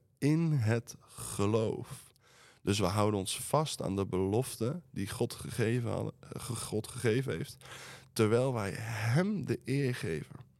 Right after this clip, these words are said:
En, en misschien is dit een, dit, dit is misschien een, een, eh, een statement wat je nog, nog niet eerder hebt gehoord, maar ziekte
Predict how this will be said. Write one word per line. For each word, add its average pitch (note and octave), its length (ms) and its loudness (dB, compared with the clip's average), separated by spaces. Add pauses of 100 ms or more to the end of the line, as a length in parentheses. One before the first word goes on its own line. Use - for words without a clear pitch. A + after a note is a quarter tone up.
(800)
En, F#2 200 0
en G#2 200 2
misschien C#3 320 2
is A#2+ 140 2
dit A#2 140 2
een, G2 260 0 (2000)
dit, - 160 0
dit A#2+ 220 2
is B2 140 2
misschien A#2+ 320 4
een, A2 180 4 (100)
een, G2 200 0
eh, G2 380 0
een - 140 -6
statement A#2 500 2
wat F#2+ 160 -4
je A2 80 -2
nog, F#2 160 0 (140)
nog - 180 -4
niet A#2 140 -2
eerder G#2 220 2
hebt F#2+ 160 -2
gehoord, D#2 260 -2
maar F#2 160 0
ziekte A#2+ 520 -2